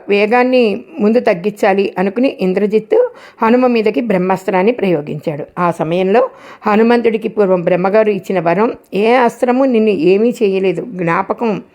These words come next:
వచ్చి ఇది బ్రహ్మాస్త్రం, బ్రహ్మగారి పేరు మీద ఉన్న అస్త్రం, నేను దీనిని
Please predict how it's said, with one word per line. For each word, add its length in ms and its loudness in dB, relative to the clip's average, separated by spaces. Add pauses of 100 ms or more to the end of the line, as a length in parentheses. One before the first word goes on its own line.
(680)
వచ్చి 500 0 (120)
ఇది 180 2
బ్రహ్మాస్త్రం, 720 -2 (160)
బ్రహ్మగారి 500 0
పేరు 260 2
మీద 180 2
ఉన్న 220 2
అస్త్రం, 420 -2
నేను 200 0
దీనిని 500 0